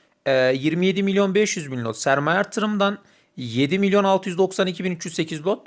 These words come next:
ortak satışından toplam otuz beş milyon yüz doksan iki bin üç yüz sekiz lot olacak. Yani buradaki yedi buçuk milyon civarındaki rakam ortaklara, iki mil,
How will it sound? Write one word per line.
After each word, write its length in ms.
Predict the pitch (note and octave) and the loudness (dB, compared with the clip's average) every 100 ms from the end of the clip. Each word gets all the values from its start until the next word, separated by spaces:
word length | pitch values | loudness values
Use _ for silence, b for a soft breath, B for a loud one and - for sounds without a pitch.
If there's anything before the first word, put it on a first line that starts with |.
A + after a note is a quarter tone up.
| - | -2
ortak 400 | D#3+ D#3+ G3 - | 0 2 0 -2
satışından 500 | D3+ - D3+ G#3+ A#3 | -4 -4 -2 -2 0
toplam 360 | F#3 E3+ F3+ | 0 0 -2
otuz 260 | F3+ F3 E3 | -2 -2 -2
beş 220 | G#3+ - | 0 0
milyon 160 | F3+ E3 | -2 -2
yüz 220 | D#3 D3 | -2 0
doksan 320 | E3 E3 F3+ | -2 0 -4
iki 180 | F3 - | -4 -4
bin 80 | A3+ | -6
üç 160 | - | -6
yüz 80 | - | -6
sekiz 280 | G#3+ F#3+ F3 | -4 -4 0
lot 160 | D#3 | 0
olacak. 420 | A2 G#2 F#2 - - b b b b | 0 -2 -2 -4 -8 b b b b
Yani 300 | - D3 D#3 | -2 0 0
buradaki 380 | D#3 E3+ F3+ F3+ | 0 0 0 0
yedi 240 | F3+ F#3 G3 | 0 2 0
buçuk 220 | G3 - | -2 -4
milyon 260 | F#3+ F#3+ | -2 0
civarındaki 520 | E3+ F#3 F#3 F#3 F#3 F#3 | 0 4 4 4 2 2
rakam 320 | D#3+ D3 B2 | 2 2 2
ortaklara, 800 | C#3+ - G3 - G3 G#3 - - | 0 0 -2 0 2 2 -2 -8
iki 200 | D#3 A3+ | -8 -4
mil, 200 | G#3+ G3+ | -2 -4